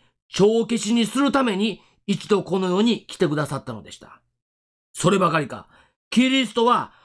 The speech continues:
私たちの罪を全部負って、身代わりの刑罰を受け、死んで蘇ってくださっただけではなく、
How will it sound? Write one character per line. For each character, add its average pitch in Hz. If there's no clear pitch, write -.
私 294
た 254
ち 170
の 226
罪 226
を 196
全 349
部 311
負 254
っ -
て、 131
身 220
代 359
わ 349
り 349
の 330
刑 349
罰 254
を 190
受 254
け、 -
死 -
ん 330
で 233
蘇 208
っ 262
て 302
く 247
だ 302
さ 311
っ 294
た 190
だ 226
け 330
で 330
は 233
な 196
く、 196